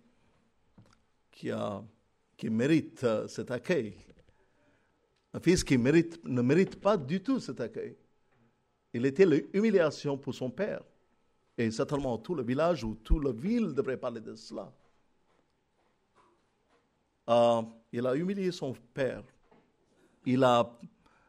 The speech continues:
il a, il a détruit le nom de sa famille dans cette société.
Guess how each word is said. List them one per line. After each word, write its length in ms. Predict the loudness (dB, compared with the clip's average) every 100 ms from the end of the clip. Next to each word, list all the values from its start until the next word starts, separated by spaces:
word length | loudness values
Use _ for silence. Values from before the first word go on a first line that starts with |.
| _ _ _ _
il 180 | -4 0
a, 380 | 0 0 -2 -6 -10 -16 _ _ _ _ _ _ _ _ _ _ -6
il 100 | -4
a 80 |
détruit 680 | 2 0 0 -2 0 0 -4
le 140 | -4 -4
nom 320 | -2 -2 -2
de 140 | -2
sa 200 | -4 -6
famille 500 | -6 -4 -4 -4 -6
dans 220 | -6 -8 -8
cette 380 | -10 -14 -14
société. 580 | -12 -8 -8 -4 -4 -4